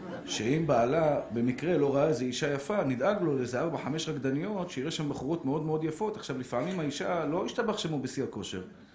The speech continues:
ההוא רוקד כל החתונה, רואה את הרקדניות, עושות השתבח שמו, קופצות על כל הזה, ואשתו מסכנה עם שמלת כלה נחנקת, לא יכולה לרקוד. איך אתה רוצה שיסתכל אחרי זה על אשתו? זה עולם הזוי, זה עולם הזוי, אני אומר לכם את האמת, אני לא הכרתי את זה, פתאום אני רואה,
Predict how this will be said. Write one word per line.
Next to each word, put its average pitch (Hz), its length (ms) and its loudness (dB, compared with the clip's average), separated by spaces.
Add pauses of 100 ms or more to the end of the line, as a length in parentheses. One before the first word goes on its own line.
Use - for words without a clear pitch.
(580)
ההוא 156 120 4
רוקד 196 260 2
כל 196 160 0
החתונה, 165 380 -2
רואה 165 180 0
את 175 60 -4
הרקדניות, 156 520 -2
עושות 135 240 -6
השתבח 143 300 -4
שמו, 156 200 -4
קופצות 160 320 -6
על 147 80 -2
כל 147 180 -2
הזה, 110 280 -2 (920)
ואשתו 131 260 -2
מסכנה 151 360 0
עם 143 100 2
שמלת 139 300 0
כלה 143 200 -2
נחנקת, 139 420 -4
לא 151 40 0
יכולה 196 220 0
לרקוד. 127 340 -2 (540)
איך - 280 0
אתה 285 140 -2
רוצה 277 180 -4
שיסתכל 202 420 -4
אחרי 185 200 -4
זה 175 100 -2
על 156 80 -2
אשתו? 131 340 -6 (840)
זה 139 120 0
עולם 240 220 4
הזוי, 170 300 2 (380)
זה 117 40 -8
עולם 185 200 0
הזוי, 175 160 0
אני 160 80 -2
אומר 180 100 -4
לכם 190 100 -2
את 175 120 -4
האמת, 160 300 0
אני 120 120 -2
לא 175 80 2
הכרתי 180 400 0
את 135 60 -2
זה, 120 120 -6
פתאום 180 180 -4
אני 196 80 -4
רואה, 202 200 0